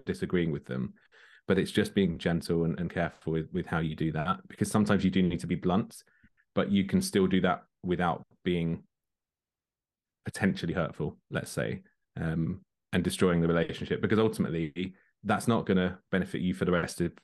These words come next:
the project, because you're, you're gonna be at each other in trying to resolve any further creative differences down the project. It will just get harder. But also going forward, you know, they're gonna take a worse, um, perception of you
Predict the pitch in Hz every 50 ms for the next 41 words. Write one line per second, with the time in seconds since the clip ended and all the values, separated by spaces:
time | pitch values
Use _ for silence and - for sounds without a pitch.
0 | _ _ - - - 92 95 - 104 107 - - - - - - 95 - 92 85
1 | 92 90 90 - - 95 87 - 98 90 80 87 85 78 85 82 - - - 87
2 | 92 - - - 80 - 92 85 78 80 82 98 - _ _ _ - 82 87 -
3 | - 95 90 90 90 85 85 95 90 87 87 87 85 80 - - - - 95 95
4 | 90 92 85 80 - - - 90 82 - - 80 85 78 - 80 - - - 82
5 | 76 87 82 82 78 - 80 73 71 - - - 69 82 95 - - - - -
6 | - - 170 165 - - - - - - - - - - _ _ _ - - 101
7 | - 98 104 104 101 - - 95 90 92 90 101 95 87 82 - - 98 95 87
8 | 85 85 85 - - 95 87 87 87 92 90 95 87 - - 90 82 80 - -
9 | - 95 90 98 95 90 92 - - - - - _ _ _ _ _ _ _ _
10 | _ _ - 90 85 82 82 80 76 85 - - - _ - - - - - -
11 | - 92 87 - 87 85 82 -